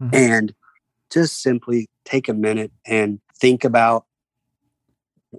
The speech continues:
Speaker 2: how you're interacting with someone. Don't be afraid to, to say the words, "See that," or, "Did you see that movie?" Or,
Speaker 1: Right, right.
Speaker 2: you know, something that references to that. Don't be afraid to interact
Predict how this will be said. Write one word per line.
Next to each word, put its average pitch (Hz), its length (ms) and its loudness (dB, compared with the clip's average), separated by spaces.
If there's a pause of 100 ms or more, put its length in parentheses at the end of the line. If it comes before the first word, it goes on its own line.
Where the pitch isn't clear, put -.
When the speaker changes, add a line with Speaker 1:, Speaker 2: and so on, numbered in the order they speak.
Speaker 2:
how 120 280 0
you're 120 200 0
interacting 110 540 -4
with 104 100 -10
someone. 107 640 -2
Don't 127 240 0
be 135 120 2
afraid 107 640 -4 (540)
to, 117 280 0 (440)
to 117 120 -6
say 117 400 0
the 113 100 0
words, 110 580 -2 (500)
"See 135 420 0
that," 117 560 0 (120)
or, 104 300 -4
"Did 117 280 -2
you 120 60 0
see 123 200 -2
that 120 200 2
movie?" 107 540 0
Or, 104 160 -4
Speaker 1:
Right, 120 260 -2 (160)
right. 117 340 -4
Speaker 2:
you 139 100 6
know, 131 100 6
something 127 460 4
that 120 180 2
references 113 600 -2
to 110 140 -2
that. 107 380 2 (100)
Don't 135 240 0
be 143 140 2
afraid 120 540 -2
to 113 280 -4
interact 110 460 -4